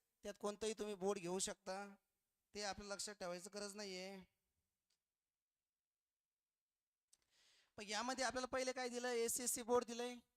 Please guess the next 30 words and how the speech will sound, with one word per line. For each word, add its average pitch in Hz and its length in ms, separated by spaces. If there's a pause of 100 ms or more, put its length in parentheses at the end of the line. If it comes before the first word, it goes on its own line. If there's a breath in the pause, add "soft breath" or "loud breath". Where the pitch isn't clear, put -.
(120)
आपण 196 260
एसएससी 220 360
वर 220 120
टिक 220 160
केलं. 226 240 (100)
बाकी 220 420 (440)
ज्यांचं 208 360
कोणाचं 214 420
सीबीएसई 262 560
असेल 180 320
तर 180 60
त्याने 196 240
सीबीएसईला 202 520
टिक - 260
करायचं, 220 400 (760)
कोणाचं 214 500
आयजीसीएससी 214 1000
असेल 202 320
ते 208 120
घ्यायचं, 208 440 (580)
किंवा 214 240
एनआयओएस, 196 960
आणखीन 190 380
दोन 190 220
तीन 190 140
दिलेले 180 280
आहेत 180 120
त्याने, 185 260 (640)
पिरो. 160 300
बघा, 165 400